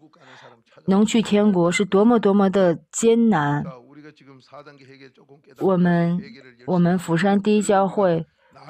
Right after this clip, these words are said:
做四阶段悔改，是因为承认上帝的儿子耶稣基督的宝血是为我的罪恶流出的。耶稣基督是为我的罪死在了十字架上，第三天复活了。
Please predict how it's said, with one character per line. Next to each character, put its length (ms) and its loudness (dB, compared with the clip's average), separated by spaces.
做 200 2
四 160 -4
阶 140 2
段 220 0
悔 260 0
改， 300 -2
是 220 -2
因 100 2
为 140 2
承 200 0
认 200 4
上 200 0
帝 80 2
的 120 0
儿 120 0
子 140 0
耶 180 4
稣 160 -4
基 140 -2
督 80 0
的 100 0
宝 240 0
血 220 -4
是 140 -4
为 180 0
我 160 -2
的 100 -2
罪 360 0
恶 320 -2
流 260 2
出 260 0
的。 240 -2
耶 160 2
稣 160 -2
基 160 0
督 160 0
是 120 0
为 120 2
我 140 2
的 120 -2
罪 200 2
死 180 -6
在 160 0
了 80 0
十 160 -6
字 140 2
架 200 -2
上， 380 -6
第 80 -6
三 220 -2
天 180 0
复 180 -6
活 360 -2
了。 240 -2